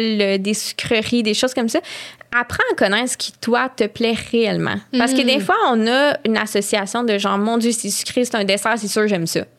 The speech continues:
Speaker 1: Euh, non, ça se peut que tu aimes pas ce
Speaker 2: Ouais.
Speaker 1: dessert-là, exactement. Mais, tu sais, si tu prends jamais le temps de t'arrêter, prendre conscience, justement, là, tu sais, c'est comme, euh, ça rend, c'est pas de l'alimentation intuitive, mais c'est plus de l'alimentation pleine conscience, d'être vraiment conscient de, comme, quelles sont mes préférences. Quand je goûte à ça, ça goûte-tu bon ?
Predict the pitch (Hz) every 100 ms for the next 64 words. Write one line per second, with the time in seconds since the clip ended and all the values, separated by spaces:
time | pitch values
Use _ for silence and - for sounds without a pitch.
0 | _ _ - 208 190 - 247 208 - -
1 | 247 - 226 - 214 - 208 214 214 233
2 | - - - 202 208 208 180 220 202 196
3 | 185 185 - 185 165 - - - - 208
4 | 214 214 277 285 - - 262 247 269 339
5 | 277 247 262 185 - 220 214 - 220 214
6 | 247 254 269 - - _ _ _ _ -
7 | 247 247 240 220 - 233 240 214 - 214
8 | 226 233 226 220 262 247 247 - 233 233
9 | 233 240 214 196 - - 220 - - -
10 | 220 214 233 247 220 - - 269 330 254
11 | 220 208 208 196 202 240 240 262 262 233
12 | - 254 254 208 202 190 196 226 226 226
13 | 226 220 202 233 247 220 208 - 220 240
14 | 320 262 214 208 247 269 214 214 214 214
15 | - 294 294 277 220 208 202 196 196 185
16 | 208 - 285 294 220 240 226 190 240 233
17 | 220 226 247 - 202 208 220 247